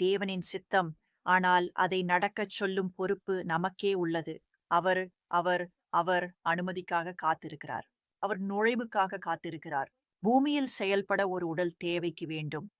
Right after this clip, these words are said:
அதனால்தான் இயேசு மனித உருவில் வரவேண்டியிருந்தது. யோபு நாற்பத்தி இரண்டு ரெண்டு இரண்டாம் வசனத்தில் யோபு இதை அறிவித்தார். நீங்கள் நிச்சயமாக எல்லாவற்றையும் உண்மையாக செய்ய முடியும்.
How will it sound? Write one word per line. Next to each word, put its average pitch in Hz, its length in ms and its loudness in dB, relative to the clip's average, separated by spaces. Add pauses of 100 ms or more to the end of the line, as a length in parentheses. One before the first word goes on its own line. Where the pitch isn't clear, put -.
(200)
அதனால்தான் 220 580 4
இயேசு 196 380 -2
மனித 185 320 -2
உருவில் 180 360 -4
வரவேண்டியிருந்தது. 160 800 -4 (460)
யோபு 233 360 4
நாற்பத்தி 208 440 0
இரண்டு 202 680 0
ரெண்டு 190 340 0
இரண்டாம் 208 420 4
வசனத்தில் 190 600 -2
யோபு 185 200 0
இதை 165 240 -4
அறிவித்தார். 156 520 -4 (240)
நீங்கள் 214 240 0
நிச்சயமாக 226 640 0
எல்லாவற்றையும் 214 720 0
உண்மையாக 220 520 -2
செய்ய 180 300 -8
முடியும். 180 400 -6